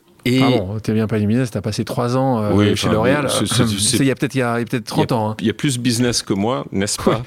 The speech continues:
Speaker 1: par
Speaker 2: oui.
Speaker 1: exemple. Mais c'était pas une logique, euh,
Speaker 2: Oui.
Speaker 1: Voilà. Donc après, euh,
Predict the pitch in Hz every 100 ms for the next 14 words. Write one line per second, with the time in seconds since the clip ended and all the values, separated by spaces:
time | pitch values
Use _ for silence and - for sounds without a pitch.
0 | - 107 - 170 101 180 165 - - 123
1 | 131 123 117 123 110 120 - 147 143 113
2 | 107 104 117 127 - 110 95 92 87 87
3 | - 127 104 - _ _ - 110 _ -
4 | 95 78 - - - 107 131 131 - -
5 | - 120 - - 190 196 170 - 117 107
6 | 104 101 98 98 92 90 78